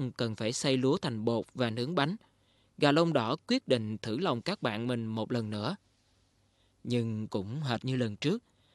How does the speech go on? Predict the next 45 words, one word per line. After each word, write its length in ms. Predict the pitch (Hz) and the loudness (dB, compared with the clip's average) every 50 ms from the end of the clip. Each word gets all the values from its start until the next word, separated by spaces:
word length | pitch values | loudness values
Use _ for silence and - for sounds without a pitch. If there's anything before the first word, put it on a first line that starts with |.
| _ _ _ | _ _ _
tất 160 | - - - | 0 0 2
cả 140 | - 151 190 | 2 2 2
bọn 200 | 190 131 117 120 | 4 2 2 2
họ 320 | 131 131 113 110 113 120 | 0 0 0 0 0 0
lại 440 | 127 131 123 113 110 110 131 139 127 - _ | 0 0 0 0 2 2 0 0 -2 -2 _
từ 180 | 139 131 120 | 2 2 2
chối 300 | 107 - 120 113 127 170 | 2 0 -2 0 0 0
đến 220 | 156 143 120 143 165 | -2 -2 -2 -2 -2
giúp 140 | 180 190 - - | -4 -4 -4 -4
cô. 260 | - 147 143 143 135 - _ _ _ _ _ _ _ _ _ _ _ _ _ _ _ _ _ _ _ _ _ _ _ | 0 2 2 2 2 0 _ _ _ _ _ _ _ _ _ _ _ _ _ _ _ _ _ _ _ _ _ _ _
Thế 140 | - 123 131 | -4 -4 -2
là 340 | 139 131 120 107 104 98 98 - | 0 0 0 0 -2 -4 -6 -6
gà 160 | 107 107 104 | -6 -4 -4
lông 220 | 98 107 123 123 123 | -2 -4 -4 -2 -2
đỏ 260 | 113 98 90 101 143 | -2 -2 -2 -4 -4
lại 260 | 156 135 107 95 98 | -4 -2 -4 -4 -4
một 340 | 101 107 107 95 - - - | -4 -4 -6 -6 -6 -6 -4
mình, 260 | 120 120 113 104 95 - _ _ _ _ _ | -2 -2 -2 -2 -6 -10 _ _ _ _ _
cặm 240 | 120 98 95 98 - | -6 -6 -6 -8 -8
cụi, 380 | - - 104 101 101 98 - - _ _ _ _ _ _ _ | -8 -6 -4 -4 -4 -6 -8 -10 _ _ _ _ _ _ _
tự 220 | 131 117 104 104 | 0 0 2 0
xay 320 | 107 - - 156 151 147 143 | -2 0 0 0 0 0 2
bột, 240 | 127 123 113 104 - - _ _ _ - | 2 0 0 0 -4 -10 _ _ _ -4
nhào 260 | 127 127 120 113 107 | 0 0 0 0 0
bột 260 | 104 117 117 107 - - _ _ _ - | 2 2 2 2 2 -2 _ _ _ -10
và 360 | 110 120 117 113 107 101 95 | -4 -2 -2 -2 -2 -4 -8
nướng 300 | 95 95 104 113 139 156 | -8 -8 -8 -8 -6 -2
bánh. 220 | 143 123 131 175 214 - _ _ _ _ _ _ _ _ _ _ _ _ _ _ _ _ _ _ _ _ | -2 -2 -2 -4 -8 -10 _ _ _ _ _ _ _ _ _ _ _ _ _ _ _ _ _ _ _ _
Cho 140 | - - 123 | 0 2 2
đến 180 | 113 113 131 170 | 2 2 0 -2
khi 240 | - - 139 127 123 | 0 2 2 2 4
mùi 200 | 123 120 110 107 | 4 2 2 2
thơm 280 | - 135 143 147 143 | 0 0 0 0 0
của 140 | - - 117 | 2 2 2
bánh 220 | 120 127 147 165 | 2 2 0 0
nướng 300 | 156 139 135 151 196 220 | 2 2 2 2 0 0
bay 260 | 180 156 139 131 127 - | 0 2 2 2 0 -2
khắp 200 | - 240 254 - | -2 -4 -4 -2
thị 160 | - 123 110 - | -2 -4 -2 0
trấn, 220 | - 139 139 190 247 - _ _ _ _ _ _ _ _ _ - - | 2 4 4 4 2 -4 _ _ _ _ _ _ _ _ _ -12 -2
thì 220 | - 160 147 139 | 2 4 4 4
chẳng 220 | - - 123 135 185 | 4 2 -2 -2 0
phải 200 | - 147 170 190 | 0 0 2 2
đợi 180 | 143 120 120 | 2 2 2
lâu, 280 | 139 156 175 185 190 | 2 2 2 2 0